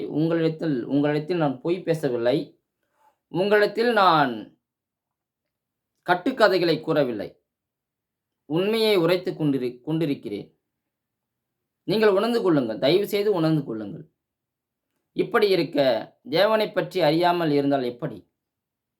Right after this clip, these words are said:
தேவனை அறிந்து கொள்ளுங்கள். தேவன் அன்பாக இருக்கிறார். அவர் உங்கள் மீது வைத்த அன்பு நிமித்தமே நீங்கள் பிறர் மீது அன்பு வைக்கிறீர்கள்.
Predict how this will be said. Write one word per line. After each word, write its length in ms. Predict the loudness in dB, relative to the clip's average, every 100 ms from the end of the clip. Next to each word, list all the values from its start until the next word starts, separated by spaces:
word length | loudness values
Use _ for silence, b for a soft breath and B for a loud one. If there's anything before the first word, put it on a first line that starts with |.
| _ _ _
தேவனை 360 | 2 2 4 2
அறிந்து 300 | 2 2 0
கொள்ளுங்கள். 420 | -2 -6 -8 -14 -16 _ _
தேவன் 420 | -2 0 0 -4 -4
அன்பாக 540 | 0 2 4 2 0
இருக்கிறார். 640 | -4 -4 -4 -2 0 -2 -8 _ _ _ _ _ _ _ _ _ _ _ _ _ _ _ _ 4
அவர் 460 | 4 6 2 -2
உங்கள் 360 | -4 -2 0 0
மீது 280 | -2 -2 0
வைத்த 260 | -2 -2 -2
அன்பு 320 | 0 0 0
நிமித்தமே 600 | 0 0 0 0 0 0
நீங்கள் 420 | 0 2 2 0 -2
பிறர் 320 | -4 -2 0
மீது 320 | 0 0 0
அன்பு 400 | 2 2 0 -2
வைக்கிறீர்கள். 560 | -4 -4 -6 -6 -8